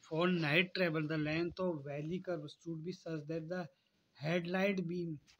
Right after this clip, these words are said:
distance is the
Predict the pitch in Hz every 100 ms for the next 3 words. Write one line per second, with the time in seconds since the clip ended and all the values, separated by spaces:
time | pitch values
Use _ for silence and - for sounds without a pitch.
0 | _ _ _ _ _ _ 254 _ _ -
1 | 139 127 113 117 _ _ _ _ _ _
2 | _ _ 151 175 - - 220 202 190 165
3 | 208 185 160 - 156 156